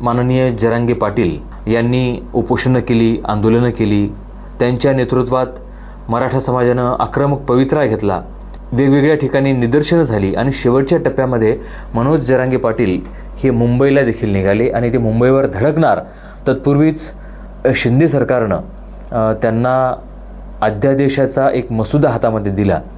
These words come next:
आणि "तुम्हाला तुमच्या ज्या अटी आणि जे काही मागण्या आहेत,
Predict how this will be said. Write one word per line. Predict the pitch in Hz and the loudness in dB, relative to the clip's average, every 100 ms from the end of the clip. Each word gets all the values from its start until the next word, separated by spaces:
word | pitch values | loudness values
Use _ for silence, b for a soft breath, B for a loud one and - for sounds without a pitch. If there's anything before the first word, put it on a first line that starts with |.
| B B B B - | B B B B -4
आणि | 107 120 127 - | 0 0 0 -2
"तुम्हाला | 110 110 120 120 113 - - | 0 2 2 2 0 -4 -6
तुमच्या | 117 110 117 | -4 0 2
ज्या | 120 | 2
अटी | 113 107 104 147 | 2 0 0 2
आणि | 131 117 123 117 113 - 104 | 4 2 0 -2 -2 -4 -2
जे | 107 | 0
काही | 120 120 | 2 2
मागण्या | 104 98 117 131 | 2 0 2 0
आहेत, | 101 | 0